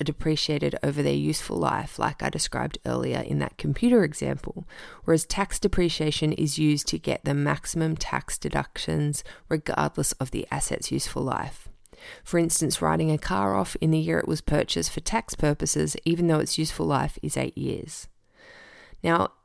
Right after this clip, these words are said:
book depreciation is still often used in your financial reporting, even though you've fully written off an asset for tax purposes,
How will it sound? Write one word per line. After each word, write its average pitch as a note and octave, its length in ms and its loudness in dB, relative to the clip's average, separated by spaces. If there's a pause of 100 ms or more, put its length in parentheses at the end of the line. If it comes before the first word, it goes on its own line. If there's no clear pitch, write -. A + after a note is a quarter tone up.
(100)
book A3 220 4
depreciation E3 800 4
is D3+ 280 2
still G3 320 4
often D#3+ 300 4
used D3+ 360 2
in E3 140 4
your E3 100 4
financial D3+ 540 2
reporting, D3 720 2
even F#3 540 6 (100)
though D3+ 180 6
you've D3 220 2
fully D#3+ 340 4
written D3+ 240 2
off C#3+ 180 0
an D#3+ 160 -2
asset - 360 0
for - 100 -4
tax - 320 -2
purposes, - 720 0